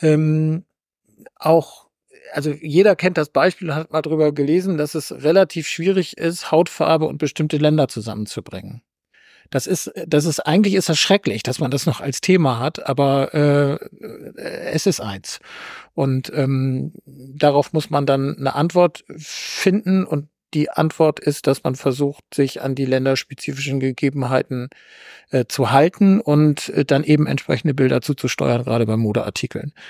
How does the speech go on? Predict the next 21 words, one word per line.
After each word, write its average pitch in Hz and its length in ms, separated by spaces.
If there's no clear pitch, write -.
Und, 120 420
ähm, 120 520
ja, 98 180
das - 360
würde 160 320
man 151 160
dann 147 160
aber, 139 200
f-, - 440
würde 156 160
ich - 180
zum 170 140
Beispiel 156 260
sagen, 143 240
wird - 120
man 139 140
wahrscheinlich 127 460
in 127 140
einem 123 220
internationalisierten 123 1120
Mo-, 123 240